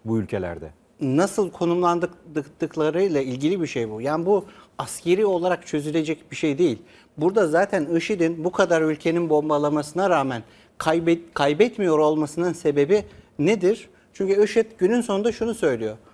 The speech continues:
Speaker 2: Batı şeyine karşı, yani eğer bu, e, batılı ülkeler saldırıyorsa ben Hristiyanlara karşı savaşıyorum diyor. Şiiler, e, e, ve Şii bazlı olarak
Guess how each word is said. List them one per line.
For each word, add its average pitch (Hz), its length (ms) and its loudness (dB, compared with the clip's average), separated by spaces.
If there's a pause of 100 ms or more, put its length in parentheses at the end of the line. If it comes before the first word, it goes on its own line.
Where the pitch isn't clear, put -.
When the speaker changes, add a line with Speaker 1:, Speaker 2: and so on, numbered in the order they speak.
(280)
Speaker 2:
Batı 165 440 2 (200)
şeyine 147 380 0
karşı, 139 560 -2
yani 131 320 -4
eğer 143 280 0
bu, 151 240 2 (340)
e, 127 220 -2
batılı 185 340 2
ülkeler 151 360 2
saldırıyorsa 135 760 -2
ben 202 220 2 (320)
Hristiyanlara 196 640 2
karşı 170 460 -2
savaşıyorum 123 720 -2
diyor. 151 220 -2 (360)
Şiiler, 196 560 2 (280)
e, 143 60 -2
e, 127 760 -2
ve 135 100 2
Şii 202 420 -2 (140)
bazlı 147 520 2
olarak 135 440 2